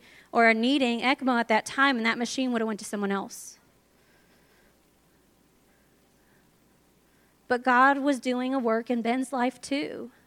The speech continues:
On top of that, the, the, the facility had recently received an additional ecmo machine that gave them five instead of four. The reason they have five is because in two thousand seventeen,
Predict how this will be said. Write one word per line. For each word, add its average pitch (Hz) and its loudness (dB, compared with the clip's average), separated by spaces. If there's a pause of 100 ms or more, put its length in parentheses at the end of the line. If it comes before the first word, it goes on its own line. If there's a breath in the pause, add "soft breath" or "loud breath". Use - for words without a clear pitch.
(680 loud breath)
On 262 4
top 277 4
of 262 2
that, 262 4 (320 soft breath)
the, 247 6 (100)
the, 226 2
the 240 -4
facility 277 0
had 233 -2
recently 262 -2
received 262 -2
an 247 0
additional 240 0
ecmo 247 -2
machine 214 -6 (680 soft breath)
that 226 4
gave 240 6
them 226 0
five 277 6
instead 220 0
of 214 -2
four. 294 0 (1400 loud breath)
The 240 4
reason 262 6
they 226 0
have 214 0
five 262 6
is 220 2
because 233 0
in 233 0
two - -4
thousand 247 0
seventeen, 277 0